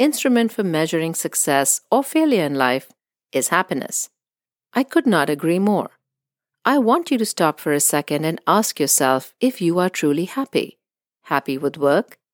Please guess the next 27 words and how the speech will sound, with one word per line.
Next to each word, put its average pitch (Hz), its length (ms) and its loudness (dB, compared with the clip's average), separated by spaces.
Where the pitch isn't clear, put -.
Happy 151 340 0
with 139 160 0
your 139 160 2
relationship? 143 840 0
Or 311 160 2
happy 233 320 0
being 254 200 2
single? 294 500 -2
Ask 359 280 2
yourself 143 540 -2
if 247 180 0
you 294 140 4
are 311 100 2
truly 262 320 0
happy - 560 -4
with 175 180 0
your 180 120 0
sex - 360 -2
life. - 380 -2
And 269 180 2
then 262 160 2
I 277 140 2
want 151 300 0
you 143 100 -2
to 147 140 0
ask 139 260 0
yourself 151 520 -2